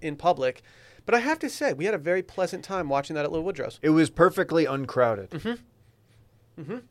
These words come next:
Speaker 2: Not sure if that'll be the case this Sunday, but
Speaker 1: I don't think so.
Speaker 2: I'm gonna be doing the Masters stuff all week, man. All weekend.
Speaker 1: Big tings.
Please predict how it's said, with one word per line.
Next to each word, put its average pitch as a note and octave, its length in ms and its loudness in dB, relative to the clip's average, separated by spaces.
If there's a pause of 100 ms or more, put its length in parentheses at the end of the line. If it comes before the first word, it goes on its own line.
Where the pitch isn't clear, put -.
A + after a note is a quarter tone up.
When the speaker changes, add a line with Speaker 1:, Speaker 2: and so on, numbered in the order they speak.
(560)
Speaker 2:
Not C3 160 -2
sure C#3 160 0
if A#2 60 -2
that'll A#2 200 2
be G#2+ 80 -8
the G2+ 60 -10
case G2+ 280 -6
this G2+ 160 -12
Sunday, D#2 320 -14 (100)
but - 120 -20 (120)
Speaker 1:
I C#3 100 -8
don't C#3 120 -8
think B2+ 140 -12
so. - 200 -14 (2750)
Speaker 2:
I'm D3 80 -2
gonna G3 100 -2
be G#3 80 2
doing G3+ 200 4
the G3 60 -2
Masters F3+ 420 -2
stuff D3+ 300 -2
all D3+ 180 0
week, D#3 200 -6
man. G#2+ 260 -12 (220)
All B2 120 -8
weekend. G#2 460 -8 (180)
Speaker 1:
Big D3 200 -6
tings. A2+ 420 -12